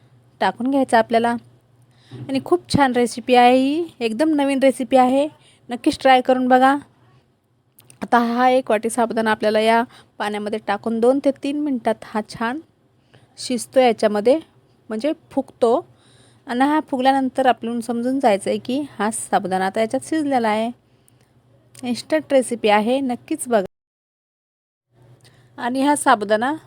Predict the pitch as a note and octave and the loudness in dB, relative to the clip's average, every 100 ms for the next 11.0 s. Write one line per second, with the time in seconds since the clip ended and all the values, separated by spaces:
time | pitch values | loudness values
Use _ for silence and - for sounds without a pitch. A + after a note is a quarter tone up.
0 | - G#3 A#3+ C4 C4+ C4 G#3+ G3+ G3 G#3 | -10 -2 0 0 0 -2 0 2 4 4
1 | G#3 C#4+ E4 _ _ _ _ A3+ B3 B3+ | 0 -2 -6 _ _ _ _ -2 0 0
2 | C4+ D4+ D4+ - B3 G#3 A3+ B3 - A3 | -4 -4 0 4 4 2 -2 -2 -2 -2
3 | F#3 G#3 G3+ G3 F#3+ A3 A#3+ _ _ _ | -2 -2 -2 -2 -2 -4 -6 _ _ _
4 | - - - G#3+ - C#4 C#4 D4+ D4 C#4+ | -20 -20 -8 -6 4 6 6 0 0 2
5 | C#4+ B3+ A3 A#3+ A#3 B3 A3+ - E3+ G#3+ | 2 2 2 -2 0 -2 -2 -8 -8 -4
6 | A3 A3 A#3+ C4 C4+ C#4 C#4 C#4 C4 C4 | -2 0 2 2 0 -2 -4 -4 -2 -2
7 | C4 A#3 G#3 G#3 A#3+ C#4+ - _ _ _ | 0 -2 -4 -6 -6 -8 -14 _ _ _
8 | - - A3 A#3 B3 - A3 A3+ G3+ G#3+ | -20 -6 -4 -4 -6 -8 -6 -4 -4 -4
9 | A3 A#3+ G#3+ A3 G#3+ B3+ B3+ G#3+ G3+ G#3 | -4 -6 -2 0 2 0 -2 -4 -6 -2
10 | G#3+ A3 B3+ C4+ C#4 C#4 C4 B3 C#4 | 0 0 -2 0 0 2 0 2 2